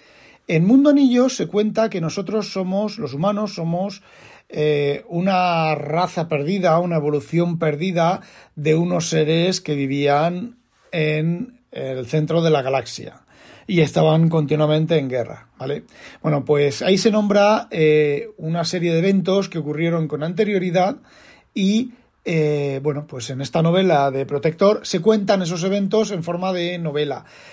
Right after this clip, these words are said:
Realmente no aportan nada nuevo a,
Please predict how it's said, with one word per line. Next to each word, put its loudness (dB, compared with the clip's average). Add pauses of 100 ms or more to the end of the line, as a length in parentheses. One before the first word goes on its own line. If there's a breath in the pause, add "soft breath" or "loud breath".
(160 loud breath)
Realmente 4
no 2
aportan 0
nada 0
nuevo -2
a, -8